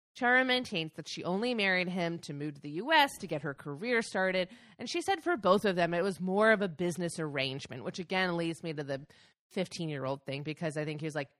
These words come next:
"She's literally a child." <laughs> Like, you know, I think we need to fudge some things, get her married, you know,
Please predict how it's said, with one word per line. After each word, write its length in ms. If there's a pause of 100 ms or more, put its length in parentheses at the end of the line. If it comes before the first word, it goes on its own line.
"She's 340
literally 920
a 60
child." 420
<laughs> 260
Like, 300 (680)
you 120
know, 300
I 80
think 180
we 80
need 140
to 80
fudge 280
some 180
things, 300
get 140
her 100
married, 680
you 100
know, 320